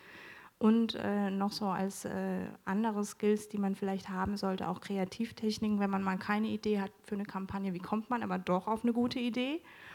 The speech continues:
Und auch Problemlösekompetenzen eben zu haben, das ist so Richtung Soft Skills,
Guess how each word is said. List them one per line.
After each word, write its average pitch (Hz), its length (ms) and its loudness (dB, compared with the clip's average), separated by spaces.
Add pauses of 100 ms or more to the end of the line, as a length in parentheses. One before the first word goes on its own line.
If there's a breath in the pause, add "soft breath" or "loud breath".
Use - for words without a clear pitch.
(220 loud breath)
Und 220 180 6
auch 208 120 4
Problemlösekompetenzen 208 1600 4
eben 190 300 0
zu 190 180 -2
haben, 190 320 2
das 190 140 -2
ist - 160 -20
so 190 260 -8
Richtung 185 320 0
Soft 185 300 2
Skills, 185 500 -2